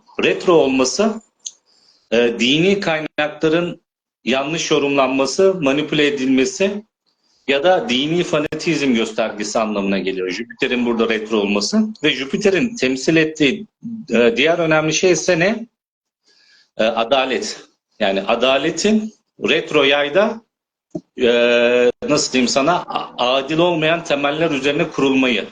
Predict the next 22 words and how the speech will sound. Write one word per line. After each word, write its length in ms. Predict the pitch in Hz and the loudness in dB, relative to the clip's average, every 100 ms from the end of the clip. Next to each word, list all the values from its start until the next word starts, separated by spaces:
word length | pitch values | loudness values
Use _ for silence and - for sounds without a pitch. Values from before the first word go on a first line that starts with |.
| _ | _
gösteriyor. 520 | 107 107 107 95 87 82 _ _ _ _ _ _ - | -2 -2 -2 -4 -4 -8 _ _ _ _ _ _ -10
Yani 200 | 127 120 | -4 -2
Mars'ın 520 | 120 139 180 175 - 190 123 - 185 151 | 0 0 0 -2 -2 -2 -4 -10 -8 -2
on 140 | 156 | 0
ikinci 380 | 170 160 151 143 | 0 -2 -2 -2
ev 120 | 139 | -2
yerleşimi 500 | 135 131 131 - 170 | -2 -2 -4 -4 0
ve 140 | 151 127 | 0 0
retro 280 | 156 - | -2 -2
Jüpiter'in 540 | 135 143 - 151 127 120 | -4 -4 -4 -2 0 0
dördüncü 460 | 127 123 147 135 | 0 0 -2 0
ev 140 | 156 123 | 0 0
yerleşimi 720 | 120 113 117 117 143 214 214 - _ _ _ - | 0 0 -2 -2 0 0 -2 -10 _ _ _ -8
İsrail 440 | 131 - 165 156 | -8 -2 0 0
haritası 420 | 147 143 147 120 135 | -2 -2 -4 -4 -4
için 380 | - - - | -6 -10 -6
oldukça 720 | 165 151 147 156 - 175 - - | -2 0 0 -2 0 0 0 -4
zorlu 420 | 107 135 139 151 | -2 -2 0 -2
bir 80 | 143 | 0
yerleşimler 580 | 131 120 117 - 151 180 | 0 -2 -4 -2 0 2
ve 100 | 151 | 2
Mars 540 | 135 135 156 - - | 2 0 -2 -6 -12